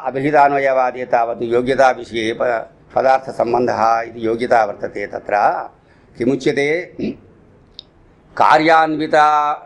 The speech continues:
पदार्थे एव पदानां शक्तिरिति अन्विताभिधानवादिनः,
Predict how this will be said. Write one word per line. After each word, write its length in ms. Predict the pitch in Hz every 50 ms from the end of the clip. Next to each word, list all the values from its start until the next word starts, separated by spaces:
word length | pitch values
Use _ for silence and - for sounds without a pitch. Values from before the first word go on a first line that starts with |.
| - _ _ _ _ _ _ _ _ _ _ _ _ - - -
पदार्थे 560 | 139 143 143 143 147 143 - - 143 143 143
एव 160 | 143 151 175
पदानां 500 | - 160 151 143 139 139 135 139 135 135
शक्तिरिति 800 | 131 - 131 110 - 139 131 123 127 117 - - 165 175 - - - -
अन्विताभिधानवादिनः, 1160 | 147 143 151 156 156 147 139 135 127 127 123 123 127 123 120 117 113 113 113 107 101 107 113